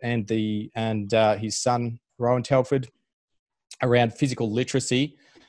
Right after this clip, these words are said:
uh, and those sort of things. And, um, I finished working with those guys, and now I'm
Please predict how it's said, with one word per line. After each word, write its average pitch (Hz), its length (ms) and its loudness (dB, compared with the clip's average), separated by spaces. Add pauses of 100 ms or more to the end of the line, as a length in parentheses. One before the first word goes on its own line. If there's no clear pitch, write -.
(200)
uh, 107 240 2
and 110 100 -2
those 110 160 2
sort 117 80 -6
of 107 60 -8
things. 151 280 -2
And, 113 360 -2
um, 113 180 4
I 107 80 0
finished 131 320 -2
working 110 240 -2
with 104 120 -6
those 104 220 0
guys, 107 380 0
and 110 160 -4
now 107 320 0
I'm 101 260 -6